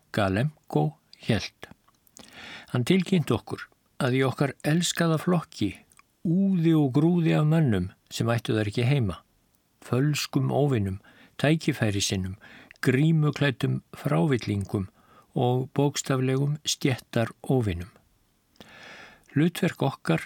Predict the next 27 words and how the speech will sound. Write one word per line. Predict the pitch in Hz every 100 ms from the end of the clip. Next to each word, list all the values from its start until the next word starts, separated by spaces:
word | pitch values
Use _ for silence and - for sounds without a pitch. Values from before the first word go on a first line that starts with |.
| -
væri | - 131 123
því | - 117
að | 104
leita | 117 165 - 143 110
þá | 101
uppi | 147 - - 147 - _ -
svipta | - 147 151 - 113
grímunni | - 120 160 160 117 98
af | 113 151
þeim | 160 151 - _
og | 104 -
koma | 123 120
upp | 160 160 - 143
um | 131
svik | 123 - 151 151 -
þeirra | 120 107 107 98 - _ -
við | 107 95
alþýðuna | 107 151 - 160 139 139 131 123 - _ _ -
og | 131 135 135 -
kommúnismann. | 151 135 98 87 - 92 - _ _ _ _ - - - - - - - -
Landið | - 143 165 185 170
hefði | 156 156 147
nýlega | 147 147 135 123 104
fullkomnað | 160 160 - 135 123 104
samirkjubúskaparlagið | 95 - 117 143 151 - 143 151 151 - 147 - 147 151 160 175 160 - _ _ -
og | 113 107 -
útþurrkun | 180 160 - 165 - - - 135 113